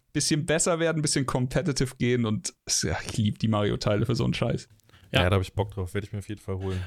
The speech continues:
Speaker 2: Absolut, also Mario Strikers Battle League Football im, äh, Juni, am zehnten, um genauer zu sein, und bis zu acht Spieler an einer Konsole, hab ich sogar gesehen.
Speaker 1: Mhm.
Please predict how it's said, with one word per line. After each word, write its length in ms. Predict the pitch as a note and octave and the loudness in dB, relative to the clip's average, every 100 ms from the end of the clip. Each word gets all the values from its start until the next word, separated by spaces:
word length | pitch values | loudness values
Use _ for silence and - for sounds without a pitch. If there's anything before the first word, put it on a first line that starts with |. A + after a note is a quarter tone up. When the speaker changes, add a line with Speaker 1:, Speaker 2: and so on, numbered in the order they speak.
| - | -4
Speaker 2:
Absolut, 460 | - C3+ - C3 A2+ | 0 0 2 2 2
also 200 | A#2 A#2 | 2 4
Mario 220 | B2 D3 | 4 2
Strikers 360 | - C#3+ C3+ B2 | 2 0 0 0
Battle 260 | B2+ B2+ | 0 2
League 180 | A#2+ A#2 | 0 0
Football 680 | - A#2 - A#2 A#2 A#2 - - | 0 0 2 4 4 0 -2 -2
im, 600 | A2 A2 A2 G#2+ G#2+ G#2+ | 2 4 4 2 2 2
äh, 180 | G#2+ G#2 | 2 2
Juni, 540 | G#2 A#2+ D3+ F#3 F3+ | 2 4 4 2 2
am 180 | G#2+ A2+ | 0 -2
zehnten, 480 | - E3+ E3+ - G3+ | 2 2 2 0 0
um 140 | D3 | 2
genauer 300 | B2+ B2+ B2 | 2 4 2
zu 200 | A#2+ - | -2 -2
sein, 240 | A#2+ A2+ A2 | 2 2 0
und 340 | G#2 G2+ - G#2 | 0 0 0 0
bis 160 | A#2+ | 0
zu 200 | - - | -2 -4
acht 200 | - - | -2 -2
Spieler 400 | - - B2+ C#3 | -6 -4 0 2
an 140 | B2 A2+ | 2 2
einer 240 | A2+ C#3 | 0 2
Konsole, 420 | D3 A#2 A2+ E3 | 2 2 2 2
hab 80 | F#2+ | 0
ich 140 | E2+ - | 0 0
sogar 240 | - F2 | 2 2
gesehen. 360 | F2 F2 F2+ D3 - - - | 0 0 0 -2 -6 -10 0
Speaker 1:
Mhm. 260 | A2+ B2+ | 2 2